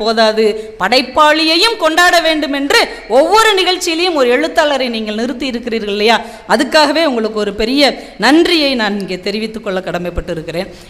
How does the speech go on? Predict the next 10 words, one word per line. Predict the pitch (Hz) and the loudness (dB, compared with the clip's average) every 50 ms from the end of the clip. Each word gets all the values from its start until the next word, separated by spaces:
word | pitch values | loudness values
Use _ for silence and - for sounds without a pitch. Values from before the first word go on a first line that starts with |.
| - 220 | -2 0
எனக்கு | 254 302 302 294 285 262 | 0 2 0 0 -2 -2
இன்னைக்கு | 254 247 233 233 233 240 | -2 -4 -4 -4 -2 0
தலைப்பு | 233 247 277 294 - - 269 262 247 220 185 175 151 147 160 185 | 2 2 2 0 0 0 0 2 2 2 2 0 -4 -4 0 2
வாசிப்பை | 220 269 330 - - - 285 220 - 247 254 285 277 220 214 233 | 2 4 2 2 0 -2 -4 -4 -4 -4 -2 -2 -2 -2 0 2
நேசிப்போம் | 269 302 294 302 - 285 240 - - 214 214 208 202 175 | 2 2 0 -2 -4 -6 -6 -6 -4 -4 -2 -2 -4 -6
அப்படின்னு. | 156 147 143 143 - - - - - - - - - - - - | -8 -10 -12 -14 -16 -18 -20 -20 -20 -20 -20 -20 -20 -8 -2 2
வாசிப்பை | 240 311 359 359 349 339 262 302 262 247 254 | 2 2 2 2 0 0 0 0 0 0 0
ஏங்க | 269 269 254 233 226 | -2 -2 -4 -2 -2
நேசிக்கணும்? | 220 226 226 240 185 190 180 175 160 - - - - - _ _ _ - - - - - 240 | -4 -4 -6 -8 -10 -8 -8 -8 -8 -10 -14 -20 -20 -20 _ _ _ -20 -20 -20 -6 -2 2
நேசிப்பு | 294 349 392 370 370 370 359 359 359 | 2 4 2 2 0 0 -2 -2 0